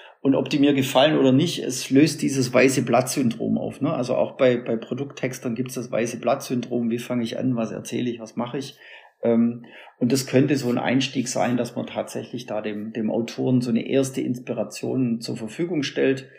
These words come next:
der dann aber die komplette Kontrolle behält und das eben nicht millionenfach, äh, äh, nutzt, sondern eben gerade, um die Maschine zu trainieren, um seine Idee in die Maschine einzubringen, seine Tonalität einzubringen. Das könnte so eine Inspiration sein. Also es wird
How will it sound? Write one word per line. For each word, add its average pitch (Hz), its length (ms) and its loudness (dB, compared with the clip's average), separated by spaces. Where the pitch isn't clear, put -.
der 127 140 8
dann 139 140 6
aber 123 160 4
die 120 120 2
komplette 120 440 2
Kontrolle 120 440 0
behält 113 380 -2
und 117 120 -8
das 117 140 -6
eben 110 220 -4
nicht 110 180 -2
millionenfach, 110 720 -4
äh, 101 60 -10
äh, 101 460 -8
nutzt, 151 440 -2
sondern 120 300 0
eben 120 280 2
gerade, 123 460 4
um 131 120 4
die 123 100 2
Maschine 117 440 0
zu 117 200 -8
trainieren, 120 520 0
um 113 140 -2
seine 131 360 4
Idee 123 400 0
in 120 140 -4
die 113 100 -2
Maschine 110 440 -6
einzubringen, 113 540 -6
seine 113 280 -2
Tonalität 113 640 -4
einzubringen. - 680 -6
Das - 180 -8
könnte 120 220 2
so 110 60 -6
eine 104 140 0
Inspiration - 640 -8
sein. - 200 -10
Also - 200 -2
es 127 160 -4
wird 143 180 -2